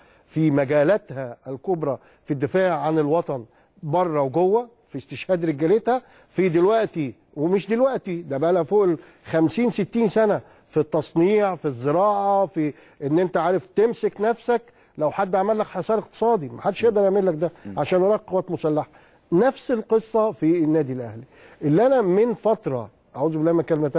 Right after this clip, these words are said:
Speaker 1: فتره كبيره طالبت ان ما تبقاش مباراه كل انت كنت فيها تسعين دقيقه واقلب،
Speaker 2: مم.
Speaker 1: بتبقى في افريقيا، مستحيل ده يحصل.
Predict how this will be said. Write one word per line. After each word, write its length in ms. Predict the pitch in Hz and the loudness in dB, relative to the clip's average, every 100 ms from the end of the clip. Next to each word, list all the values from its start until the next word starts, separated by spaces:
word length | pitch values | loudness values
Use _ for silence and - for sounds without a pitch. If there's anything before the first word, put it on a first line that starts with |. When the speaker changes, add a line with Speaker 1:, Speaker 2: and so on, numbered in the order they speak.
| 165 | 0
Speaker 1:
فتره 340 | 139 180 180 139 | 0 -2 -2 0
كبيره 360 | 139 170 165 - _ - _ - | 2 2 0 -4 _ -20 _ -2
طالبت 500 | 156 190 - 175 156 | 0 0 -2 -8 -4
ان 160 | 151 | -2
ما 120 | 147 123 | 0 -2
تبقاش 340 | 180 208 208 | -2 -4 -2
مباراه 340 | 165 151 196 - | -2 0 -2 -2
كل 140 | 147 | -4
انت 240 | 185 175 135 _ _ - | -4 -4 -8 _ _ -4
كنت 240 | 170 - | -4 -2
فيها 400 | 147 165 147 143 - _ _ _ - | -2 0 0 -2 -8 _ _ _ -6
تسعين 300 | 147 180 240 | -2 0 2
دقيقه 180 | 233 233 | 2 4
واقلب، 360 | 226 277 143 - _ _ _ | 2 2 -4 -12 _ _ _
Speaker 2:
مم. 140 | 113 107 143 | -18 -18 -8
Speaker 1:
بتبقى 280 | 170 160 | -6 -6
في 100 | - | -6
افريقيا، 440 | 151 202 233 139 104 _ _ 135 | -2 0 0 -4 -12 _ _ -6
مستحيل 720 | 139 175 - 196 226 262 190 | -2 -2 -2 -4 0 0 2
ده 100 | 202 | 2
يحصل. 360 | 226 - - | 0 -4 -18